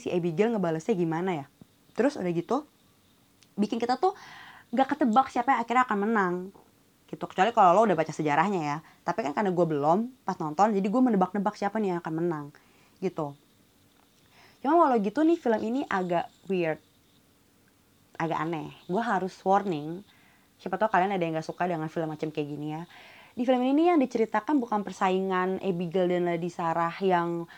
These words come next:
memperebutkan hati Queen Anne tuh di sikap dan cara mereka ngurusin si Queen Anne, tapi juga di sexually. Gimana cara mereka memuaskan Queen Anne secara sexually.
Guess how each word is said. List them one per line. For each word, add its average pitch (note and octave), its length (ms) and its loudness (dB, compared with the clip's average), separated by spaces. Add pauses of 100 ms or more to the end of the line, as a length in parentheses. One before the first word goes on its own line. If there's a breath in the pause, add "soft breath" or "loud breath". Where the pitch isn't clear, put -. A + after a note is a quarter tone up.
(140 loud breath)
memperebutkan F3+ 720 0
hati F3 560 -8
Queen F#3 320 0
Anne F3+ 160 -4
tuh G3+ 160 -4
di F3+ 80 -2
sikap - 560 -6
dan E3+ 240 -2
cara F3+ 240 -2
mereka E3+ 320 -2
ngurusin E3+ 320 -4
si F3 160 -8
Queen G3 160 0
Anne, F3 320 -6
tapi F3+ 480 -10
juga F3 400 -4
di B3 240 -4
sexually. D#3+ 800 -6 (320 loud breath)
Gimana F3+ 320 2
cara G3 240 -2
mereka E3 320 -6
memuaskan E3+ 640 -6
Queen D#3 240 -8
Anne F#3 160 -4
secara E3 400 -8
sexually. C#3+ 640 -10